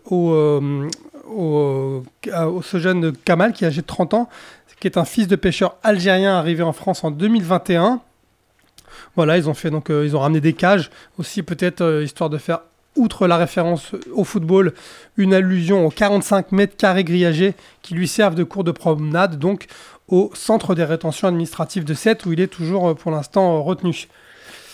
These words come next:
Le club dénonce dans ce rassemblement ce qu'il qualifie de contrôle au faciès caractérisé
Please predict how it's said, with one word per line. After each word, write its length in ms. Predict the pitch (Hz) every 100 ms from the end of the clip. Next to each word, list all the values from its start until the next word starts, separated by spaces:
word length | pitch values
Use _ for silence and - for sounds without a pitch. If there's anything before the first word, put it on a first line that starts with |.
| - - - _ _ - - - -
Le 160 | 202 208
club 320 | 240 233 175
dénonce 500 | 170 202 226 - 170
dans 140 | 185
ce 140 | - 165
rassemblement 760 | 160 - 170 175 202 240 - _ -
ce 160 | -
qu'il 300 | 208 - 190
qualifie 520 | 180 185 175 - 233
de 100 | 185
contrôle 540 | 170 214 226 - 220 196
au 60 |
faciès 540 | 165 175 - 196 165 -
caractérisé 840 | 247 208 202 - 180 180 147 175